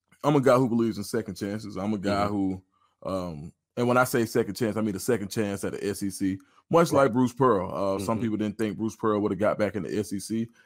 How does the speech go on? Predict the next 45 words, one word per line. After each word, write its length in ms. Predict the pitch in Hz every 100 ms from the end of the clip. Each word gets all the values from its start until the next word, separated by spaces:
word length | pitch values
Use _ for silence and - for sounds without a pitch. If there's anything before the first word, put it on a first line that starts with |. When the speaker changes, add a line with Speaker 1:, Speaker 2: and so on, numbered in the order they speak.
| _ -
Speaker 1:
Same 280 | 110 107
thing 200 | 98 110
with 120 | 101 101
Hugh 120 | 110
Freeze. 500 | - 113 120 120 -
And, 200 | 95 98
uh, 260 | 95 87 90 _ - - -
I 80 |
think 280 | - 175 170
that, 180 | 147 151
uh, 220 | 151 143
if 180 | 120 113
people 280 | 160 - 151
can 440 | 143 123 110 92
keep 220 | - 147 147
it 60 |
at 180 | 135 165
football 600 | 139 80 90 85 82 101 _ _ _ _ _ _ _ _ -
and 440 | 104 98 95 87
just 240 | 87 110 110
look 260 | 110 123
at 180 | 110 104
the 40 | 98
fact 280 | - -
that 80 | 95
he's 220 | 101 110
won 440 | 110 117 113 113 113
some 680 | - 107 107 107 113 117 101
and 300 | 87 80 92
he 160 | 98
has 300 | 95 98 101
S 200 | - 110
E 60 | 113
C 260 | - 101 107
experience 760 | 107 - 104 101 98 101 - -
and 180 | 104
the 60 | 101
fact 380 | - 113 107 -
that 100 | 101
he's 160 | 98
never 260 | 98 104 107
been 220 | 101 120
at 100 | 113
a 40 | 120
school 500 | - 131 123 120